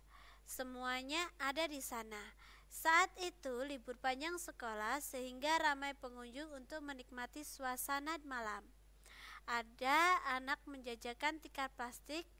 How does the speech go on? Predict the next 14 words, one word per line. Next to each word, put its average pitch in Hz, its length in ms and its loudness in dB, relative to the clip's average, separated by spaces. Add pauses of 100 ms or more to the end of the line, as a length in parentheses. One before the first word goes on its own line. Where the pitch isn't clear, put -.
(320)
kepada 269 400 2
para 262 320 0
pengunjung. 226 640 -12 (240)
Ia 294 640 4
terus 320 320 -2
menawarkan 277 720 0
tikarnya. 233 480 -6 (800)
"Pak, 349 520 10
mau 294 320 2
sewa 294 360 2 (160)
tikar?" 277 600 2 (320)
kata 262 520 6
anak 247 240 -4
itu. 226 360 -14